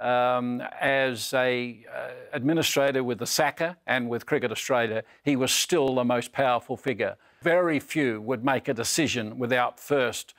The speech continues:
uh, workshopping it with Sir Donald. He was amazingly powerful. The day I went for the interview, he was so excited he just got one of the roller door things that he could work like this. And so,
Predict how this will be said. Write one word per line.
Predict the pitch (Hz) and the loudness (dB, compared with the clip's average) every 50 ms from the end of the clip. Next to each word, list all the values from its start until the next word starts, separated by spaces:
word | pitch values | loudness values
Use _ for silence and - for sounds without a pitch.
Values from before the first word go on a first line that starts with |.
| _ _ _ _ _ - | _ _ _ _ _ -2
uh, | 123 127 | 0 2
workshopping | 120 123 147 139 - - - 143 123 - - 123 120 120 | 2 4 2 2 2 2 2 2 2 2 0 -2 -2 -2
it | 117 - _ | -4 -4 _
with | 120 120 113 | -4 -4 -4
Sir | - - 131 113 | -2 -2 0 2
Donald. | 123 120 113 104 101 98 | 2 0 0 -2 -4 -4
He | 107 135 | -2 -2
was | 127 123 113 | -2 0 0
amazingly | 135 131 131 139 139 151 156 147 135 117 110 127 117 117 120 120 | 0 0 2 2 2 2 2 2 0 0 -2 -4 -2 -2 -2 -2
powerful. | - 117 123 117 110 101 - 110 95 - _ | 0 2 2 2 2 0 -2 -6 -8 -8 _
The | 117 120 120 | -12 -10 -2
day | 110 151 | 0 2
I | 156 156 143 135 | 2 4 2 2
went | 127 131 127 127 - | 2 0 -2 -4 -6
for | 135 | -6
the | 120 135 139 | -2 -2 0
interview, | 147 143 131 113 123 127 123 117 | 0 0 0 0 0 0 0 0
he | 127 139 | 0 -2
was | 120 123 131 | -2 -4 -4
so | - - 151 135 131 | 0 0 2 2 2
excited | 131 - - - 156 139 135 131 120 131 117 | 0 0 0 0 2 2 2 2 0 -2 -4
he | 131 | -4
just | 117 143 139 117 - | -2 -2 -2 -2 0
got | - 139 123 - 135 | -2 -2 -2 -2 -2
one | 131 131 127 | -2 0 0
of | 127 113 | 0 0
the | 131 | 0
roller | 120 131 151 151 156 151 131 117 | 0 2 2 2 2 2 2 2
door | 123 123 113 110 | 2 0 0 0
things | - - 123 113 113 117 - | -2 -4 -4 -4 -4 -6 -6
that | 127 120 | -6 -6
he | 120 | -6
could | 117 - 113 - | -6 -4 -2 0
work | 139 135 123 120 - | 2 2 2 2 0
like | 127 113 117 - | 0 0 0 0
this. | - 151 - - - - | -2 -2 -2 -2 -4 -4
And | 123 120 113 | -4 -2 -2
so, | - 156 147 131 127 | 0 0 0 0 0